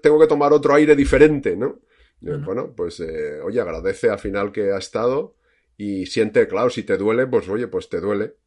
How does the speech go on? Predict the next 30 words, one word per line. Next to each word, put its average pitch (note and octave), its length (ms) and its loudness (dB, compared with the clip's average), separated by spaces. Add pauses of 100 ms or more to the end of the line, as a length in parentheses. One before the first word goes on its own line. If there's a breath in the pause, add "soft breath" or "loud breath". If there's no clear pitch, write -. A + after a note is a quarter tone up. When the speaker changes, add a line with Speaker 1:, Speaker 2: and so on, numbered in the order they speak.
(240)
Speaker 1:
Sí, - 120 -14
Speaker 2:
Ujú. C3 80 -6
Speaker 1:
sí, G#2 140 -12
pues D#2+ 320 -14
bueno, E2 280 -12
pues, E2+ 260 -12
eh, D#2+ 360 -12
siente F#2+ 360 -4
ese C3 180 4
dolor. F2+ 460 -6
Sí, - 120 -12 (960 soft breath)
eh, D#2 420 -16
lo F#2 140 -12
que, G2 80 -6 (140)
el G2+ 120 -10
problema G#2 360 -2
está C#3 200 -4
en D3+ 60 -2
cuando A2+ 280 -2
te - 100 -4
aferras A#2+ 540 0
a A#2+ 80 -2
ese A#2+ 160 -4
dolor, C3+ 580 -2
que F2+ 120 -6
ya F#2 120 -2
se G#2+ 120 -6
convierte G#2+ 360 -6
en A#2+ 40 -6
sufrimiento. F2 800 -6